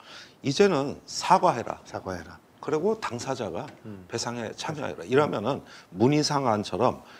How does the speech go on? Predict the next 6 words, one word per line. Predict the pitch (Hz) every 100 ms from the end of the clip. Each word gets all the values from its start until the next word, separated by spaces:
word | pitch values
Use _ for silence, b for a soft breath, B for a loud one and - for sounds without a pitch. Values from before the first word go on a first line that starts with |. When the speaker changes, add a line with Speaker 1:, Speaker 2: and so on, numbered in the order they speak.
| b
Speaker 1:
이렇게 | - 117 147 95
양국의 | 95 117 110 117 110 107 98 131 -
기업이 | 120 110 101
Speaker 2:
음. |
Speaker 1:
공동으로 | 98 107 110 113 107 104 92
들어오고 | 98 92 87 95 151